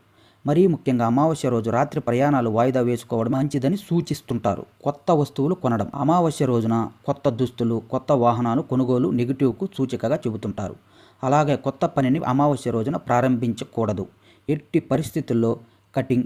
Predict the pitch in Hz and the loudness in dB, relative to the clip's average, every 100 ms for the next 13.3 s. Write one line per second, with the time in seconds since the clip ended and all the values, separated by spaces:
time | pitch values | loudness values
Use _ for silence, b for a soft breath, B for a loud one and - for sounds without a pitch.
0 | - - 139 123 120 131 123 143 147 - | -2 2 4 6 2 0 2 4 2 -4
1 | 113 135 127 - - 110 110 113 170 202 | -4 -2 -2 -2 -2 -2 0 0 0 0
2 | 120 b b b - 139 151 131 123 135 | -2 b b b -2 2 2 2 0 0
3 | 170 - 127 127 - 113 180 - 113 107 | -2 -2 0 0 0 -2 -4 -2 -4 -4
4 | - - 104 107 98 101 - _ _ - | -6 -6 -6 -6 -6 -6 -8 _ _ -10
5 | 175 165 127 107 107 127 - _ _ 127 | -6 -2 0 0 -4 -8 -14 _ _ -6
6 | 135 160 160 - 135 127 123 123 135 147 | -2 0 -2 -2 -2 0 0 0 0 -2
7 | 139 120 139 131 127 120 127 120 117 120 | -4 -6 -4 -2 0 0 0 -2 -2 -2
8 | 135 117 117 120 117 147 143 104 101 107 | 0 0 0 -2 -2 -4 -6 -6 -6 -8
9 | 104 b b b b - 135 151 160 147 | -8 b b b b -2 2 6 6 4
10 | 131 117 139 180 104 - - 160 151 135 | 2 2 2 2 -2 -6 -2 -2 0 0
11 | 123 135 143 143 135 123 117 107 147 117 | 0 -2 -4 -2 0 2 0 -2 0 2
12 | 127 127 113 113 120 127 180 117 127 117 | 2 0 -2 -2 -2 -2 -2 0 2 0
13 | 123 120 98 | -2 -4 -8